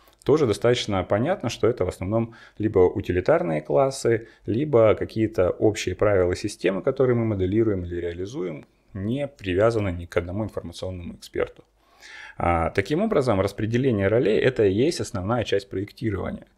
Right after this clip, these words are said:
И она, более того, хорошо связана с, э, паттернами, да, банды четырех. Многие из, э,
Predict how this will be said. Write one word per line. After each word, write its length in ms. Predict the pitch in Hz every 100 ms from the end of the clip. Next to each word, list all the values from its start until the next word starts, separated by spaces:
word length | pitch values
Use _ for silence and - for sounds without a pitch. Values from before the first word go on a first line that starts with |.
| - - -
И 440 | 110 120 117 110 -
она, 240 | 104 123
более 260 | 117 123 120
того, 200 | 107 104
хорошо 420 | 98 98 - 123
связана 920 | - 101 107 120 123 117 110 107 95
с, 260 | - - -
э, 340 | 95 95 90 - _ _ _ _ -
паттернами, 760 | 90 85 92 104 131 170 180 135
да, 220 | 107 131
банды 360 | 120 113 113 110
четырех. 500 | - - 117 113 - - - -
Многие 500 | 101 113 104 98 92
из, 500 | - 101 98 90 92
э, 340 | 92 90 85